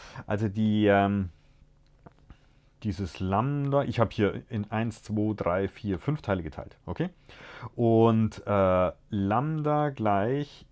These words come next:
vier von den fünften. Vier Fünftel von den zwölf Zentimetern. Ja, einsetzen, ausrechnen, fertig. Und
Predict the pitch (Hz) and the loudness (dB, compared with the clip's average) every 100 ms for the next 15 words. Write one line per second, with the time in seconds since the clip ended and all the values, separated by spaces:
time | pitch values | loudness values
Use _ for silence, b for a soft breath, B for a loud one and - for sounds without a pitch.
0 | - - 147 165 143 127 110 131 - - | -20 -6 -2 0 0 0 0 0 -4 -20
1 | - _ - - - 127 139 160 165 170 | -20 _ -20 -20 -6 -4 -2 -2 -2 -4
2 | - _ _ - - 120 135 135 - 131 | -12 _ _ -12 -2 0 -2 -6 -4 -4
3 | 127 - - 101 107 127 110 92 95 - | -4 -10 -2 0 0 -2 -6 -6 -6 -8
4 | - - 90 92 92 101 98 - _ _ | -16 -12 -6 -2 -2 -2 -4 -12 _ _
5 | - 87 76 55 - 73 - _ 131 160 | -10 -10 -10 -14 -14 -16 -18 _ 2 2
6 | - 110 101 98 - 82 78 76 - 85 | 0 -4 -2 -4 -8 -10 -8 -10 -12 -16
7 | - - - - _ B B B B B | -18 -18 -18 -20 _ B B B B B
8 | B B - - 104 104 104 107 107 107 | B B -18 -4 0 2 2 0 0 -4
9 | - - | -8 -18